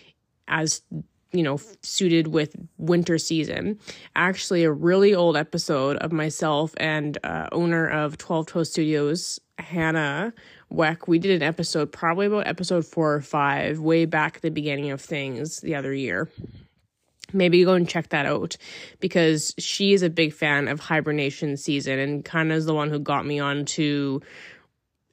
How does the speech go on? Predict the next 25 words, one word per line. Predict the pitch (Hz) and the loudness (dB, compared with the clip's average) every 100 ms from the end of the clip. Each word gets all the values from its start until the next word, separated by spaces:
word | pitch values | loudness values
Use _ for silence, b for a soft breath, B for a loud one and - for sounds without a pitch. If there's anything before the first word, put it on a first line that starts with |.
| - | -4
actually | 175 175 - 190 | -4 -2 0 2
trying | 170 180 160 165 | 2 2 4 4
to | 175 | 2
embrace | 156 - 143 156 - | 2 2 2 2 0
the | 160 | 0
winter | 151 160 165 | 0 0 -2
for | - 143 | 0 -2
what | 143 143 | 0 0
it | 139 | -2
is | 135 156 175 | 0 0 2
and | 170 | 2
not | 170 175 170 | 2 2 -2
feeling | 190 175 160 147 | 0 0 0 -2
bad | 131 131 147 | -2 0 0
that | 165 | 0
we | 151 | -2
spend | 139 - 156 147 143 131 | -4 -2 -2 -2 -4 -6
so | - 185 | -2 2
much | 175 170 - | 2 0 -4
time | - 151 147 | -4 -2 -2
inside | 135 - 151 156 156 151 | -4 0 2 2 2 2
and | 139 143 | 0 -2
so | - 156 | -4 -4
much | 151 143 | -4 -6
time, | - 151 139 139 | -8 -4 -4 -4